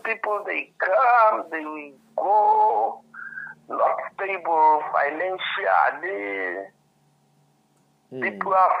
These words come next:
Speaker 1: fighting, a lot of witchcraft is there. Sometimes if I get at the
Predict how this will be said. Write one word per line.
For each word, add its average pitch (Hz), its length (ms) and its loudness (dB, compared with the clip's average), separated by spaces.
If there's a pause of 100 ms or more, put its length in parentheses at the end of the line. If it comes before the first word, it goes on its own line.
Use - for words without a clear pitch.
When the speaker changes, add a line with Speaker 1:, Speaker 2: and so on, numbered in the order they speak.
Speaker 1:
fighting, 190 460 -2
a 175 200 0 (100)
lot - 240 2
of 180 60 2 (120)
witchcraft 185 680 -2
is - 120 -14 (220)
there. 202 400 2
Sometimes 190 520 0 (100)
if 185 200 -10
I 165 120 0 (160)
get 170 160 0
at 185 240 -4
the 165 100 -10